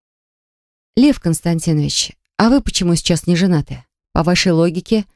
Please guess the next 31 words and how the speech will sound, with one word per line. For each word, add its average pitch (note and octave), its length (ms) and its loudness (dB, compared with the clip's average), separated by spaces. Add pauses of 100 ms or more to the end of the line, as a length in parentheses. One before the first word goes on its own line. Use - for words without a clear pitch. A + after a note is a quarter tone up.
(220)
вы E3+ 80 0
тоже A#3 260 2
сейчас B3 380 -2
в - 20 -2
ожидании E3+ 420 0
принцессы?» E3 680 -4 (680)
Мужчина E3+ 360 2
хмыкнул. C#3 560 -2 (540)
«М, C#3+ 540 2
нет, D3+ 420 0
Аленушка, C3+ 500 -4
я D#3 160 2
не F#3+ 100 2
в E3 40 2
ожидании, D3+ 520 0
а C3 40 -6
в - 80 -14
пассивном C#3 480 -2
поиске. - 480 -4 (600)
Пассивном, F3 600 2
потому D3 340 0
что - 220 -4
много C#3+ 300 0
работы, D3 520 -2
и - 160 -2
оно C#3+ 340 0
мне F3 200 0
не D3+ 140 0
так C#3 280 -4
уж - 160 -8
надо. C3 560 -2